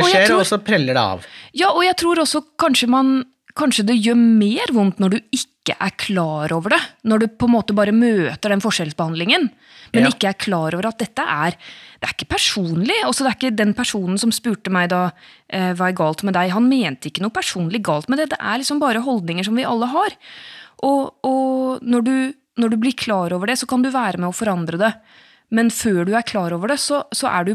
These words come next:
Speaker 2: bare på en måte underlagt det systemet.
Speaker 1: Ja.
Speaker 2: Så du kan begynne å gjøre noe med det når du er klar over at, «Å ja, disse holdningene finnes.» Og så kan du tenke, «Synes jeg det er bra at de finnes?» «Ja, nei, nei, nei, jeg synes ikke det er bra det finnes. Hva, hva kan jeg gjøre med det?» «Jo, jeg kan være med å forandre det.»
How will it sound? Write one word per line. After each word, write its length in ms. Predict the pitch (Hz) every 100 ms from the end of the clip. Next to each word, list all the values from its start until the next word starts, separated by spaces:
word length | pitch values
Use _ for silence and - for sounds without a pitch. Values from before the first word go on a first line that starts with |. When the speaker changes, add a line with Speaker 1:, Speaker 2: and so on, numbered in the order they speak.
| 208 -
Speaker 2:
bare 220 | 208 180
på 100 | 220
en 60 | 202
måte 180 | - -
underlagt 640 | 214 165 196 - - - -
det 140 | 196 190
systemet. 460 | 240 214 185 254 - _ _ _
Speaker 1:
Ja. 160 | 131 107 - - -
Speaker 2:
Så 280 | - 262 262
du 120 | 220 247
kan 140 | 285
begynne 200 | 269 233
å 60 | 262
gjøre 160 | 240 220
noe 100 | 240
med 320 | 214 175 180
det 80 | 233
når 140 | 240
du 60 | 254
er 80 | -
klar 320 | 226 185 180
over 140 | 214
at, 60 | -
«Å 80 | 294
ja, 80 | 302
disse 240 | 240 -
holdningene 460 | 294 269 185 180 220
finnes.» 560 | - 320 339 233 - - _ _ _ -
Og 60 | 233
så 80 |
kan 160 | 247 240
du 80 | 240
tenke, 380 | 240 185 196 196 -
«Synes 300 | - 214 226
jeg 100 | 214
det 80 |
er 80 | 214 190
bra 160 | 165 175
at 60 | 240
de 60 | 240
finnes?» 380 | 453 415 - - _ _ -
«Ja, 180 | 349 320
nei, 220 | 311 330 370
nei, 300 | 302 370 427 370
nei, 120 | 415 466
jeg 80 | 381
synes 140 | 339
ikke 80 | - 330
det 40 |
er 60 | 302
bra 80 | 285
det 80 | 294
finnes. 160 | 330
Hva, 100 | 285 262
hva 140 | 269
kan 160 | 277 277
jeg 100 | 285
gjøre 140 | 233
med 80 | 240
det?» 80 | 320 - - -
«Jo, 100 | 269
jeg 60 |
kan 140 | 285 277
være 240 | 262 170 165
med 80 |
å 40 | 165
forandre 400 | 196 165 147 160
det.» 100 | 202